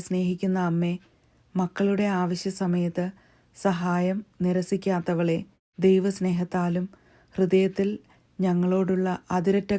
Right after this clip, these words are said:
കരുണയാലും ഈ പ്രിയ മക്കളെ സഹായിക്കുന്നതിൽ നിന്ന് കരങ്ങൾ പിൻവലിക്കാത്ത അമ്മേ, നിന്റെ കരുണാർദ്രമായ കണ്ണുകൾ കൊണ്ട് എന്നെ നോക്കി എൻ്റെ ജീവിതത്തെ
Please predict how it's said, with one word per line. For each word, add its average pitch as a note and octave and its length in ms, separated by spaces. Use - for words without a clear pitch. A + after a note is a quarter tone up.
കരുണയാലും F3+ 680
ഈ G#3+ 40
പ്രിയ F#3+ 180
മക്കളെ F#3 320
സഹായിക്കുന്നതിൽ F#3+ 840
നിന്ന് F3 240
കരങ്ങൾ F3+ 380
പിൻവലിക്കാത്ത F#3+ 680
അമ്മേ, E3+ 240
നിന്റെ F3+ 300
കരുണാർദ്രമായ F#3+ 840
കണ്ണുകൾ F3 340
കൊണ്ട് E3+ 200
എന്നെ F3+ 300
നോക്കി F3 360
എൻ്റെ F3 280
ജീവിതത്തെ F#3 520